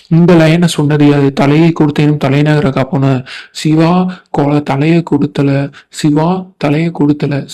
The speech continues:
சிவானா சிவஞானம், மாப்போ சிவஞானம், "தலையை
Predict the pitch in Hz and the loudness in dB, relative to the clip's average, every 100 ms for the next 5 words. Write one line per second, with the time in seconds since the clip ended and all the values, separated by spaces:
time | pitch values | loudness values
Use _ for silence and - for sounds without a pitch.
0 | - 151 156 160 180 180 151 147 165 156 | -4 -2 -2 -2 -2 -2 -2 0 0 0
1 | 143 135 151 226 - - - - 156 151 | -2 0 -2 -2 -8 -18 -14 -6 -2 0
2 | 151 151 156 - 147 143 143 139 147 180 | 0 -2 -2 0 0 0 0 -2 -2 -2
3 | 143 135 156 | -2 0 0